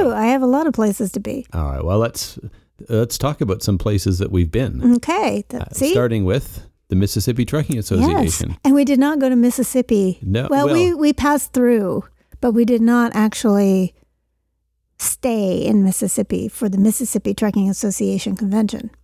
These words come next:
Speaker 1: Mm-hmm.
Speaker 2: But that was an enjoyable convention.
Speaker 1: Last week we were there. They do their annual convention in Florida at a resort on the Florida Panhandle, not too far from Pensacola.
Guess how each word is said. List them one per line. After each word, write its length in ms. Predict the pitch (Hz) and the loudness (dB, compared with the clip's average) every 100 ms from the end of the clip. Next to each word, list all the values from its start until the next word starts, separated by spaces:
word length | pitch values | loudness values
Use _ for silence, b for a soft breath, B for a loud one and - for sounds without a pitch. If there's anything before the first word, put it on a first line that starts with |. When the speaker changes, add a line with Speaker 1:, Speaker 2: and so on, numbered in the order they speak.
| - | -4
Speaker 1:
Mm-hmm. 1000 | 87 73 107 131 71 - _ _ - 254 | -2 2 2 2 0 -4 _ _ -4 0
Speaker 2:
But 180 | 233 262 | 0 0
that 160 | 214 226 | -2 -2
was 160 | 226 | 0
an 80 | 208 | 2
enjoyable 560 | 202 208 196 190 - 226 | 2 2 0 -2 -4 -4
convention. 600 | 226 202 226 - 294 277 | -4 -4 -6 -10 -12 -6
Speaker 1:
Last 280 | 87 85 - | -2 -2 0
week 240 | 101 - 98 | -2 -2 0
we 100 | 90 | 2
were 120 | 82 | 2
there. 320 | 85 87 95 | 2 2 2
They 180 | 92 87 | 2 2
do 160 | 87 | 2
their 260 | 87 85 85 | 2 2 2
annual 460 | 87 87 85 85 82 | 2 4 4 4 2
convention 640 | 90 90 90 90 98 101 | 0 2 2 0 0 0
in 260 | - 92 90 | 2 2 0
Florida 580 | - 156 131 69 69 - _ _ _ _ - | 0 0 0 -2 -6 -10 _ _ _ _ -6
at 180 | 85 90 | -2 0
a 60 | |
resort 500 | 85 82 82 90 - | 2 2 2 2 0
on 320 | 101 82 82 82 | -2 0 2 2
the 280 | 80 78 73 | 2 0 0
Florida 420 | - 90 87 82 | 0 2 2 2
Panhandle, 680 | 90 87 82 87 87 90 90 | 0 0 2 0 0 2 2
not 280 | 85 87 | 2 0
too 140 | - 87 | -4 -6
far 260 | - 80 | -2 -2
from 260 | 78 78 76 | 0 -2 0
Pensacola. 800 | - 95 - 80 87 82 64 | 0 -2 -4 -2 0 0 -2